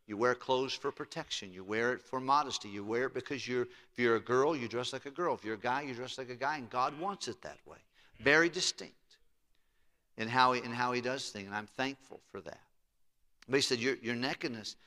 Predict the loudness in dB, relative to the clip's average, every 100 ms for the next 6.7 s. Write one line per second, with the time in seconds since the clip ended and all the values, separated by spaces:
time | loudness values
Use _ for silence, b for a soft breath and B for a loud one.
0 | b -4 -4 -6 -6 -8 -2 -2 -2 -6
1 | -8 -4 -4 -4 -6 -6 0 0 0 -2
2 | -2 -2 -4 B B B -6 -2 -2 -2
3 | -4 -6 -6 -6 -6 -6 -8 -10 -8 -6
4 | -6 -6 -8 -10 -14 -14 -14 -14 -20 -20
5 | _ -4 -2 -4 -2 -2 -2 -4 2 2
6 | 2 -2 0 0 0 -8